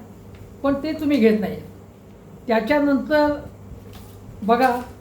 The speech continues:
की इकडचे निवडणूक अधिकारी म्हणतात की आम्हाला काहीच अधिकार नाही. मग को-, कोणाला अधिकार कोणाला आहे तुम्हाला निर्णय घेण्याचे?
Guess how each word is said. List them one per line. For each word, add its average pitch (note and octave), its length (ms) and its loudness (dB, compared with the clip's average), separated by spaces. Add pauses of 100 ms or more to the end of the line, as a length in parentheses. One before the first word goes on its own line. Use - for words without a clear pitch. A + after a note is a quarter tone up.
(460)
की D4 60 2
इकडचे C4+ 460 2
निवडणूक C4 400 0
अधिकारी B3 380 0
म्हणतात B3 300 0
की B3+ 60 -2
आम्हाला A3+ 280 0
काहीच A3 240 0
अधिकार F3 300 -2
नाही. - 140 -8 (1900)
मग A3 60 -8
को-, C4+ 320 -2
कोणाला C4+ 300 0
अधिकार G#3+ 400 0
कोणाला A#3+ 300 -2
आहे F3 80 0
तुम्हाला - 280 -12 (1040)
निर्णय G#3 340 4
घेण्याचे? F3 360 -6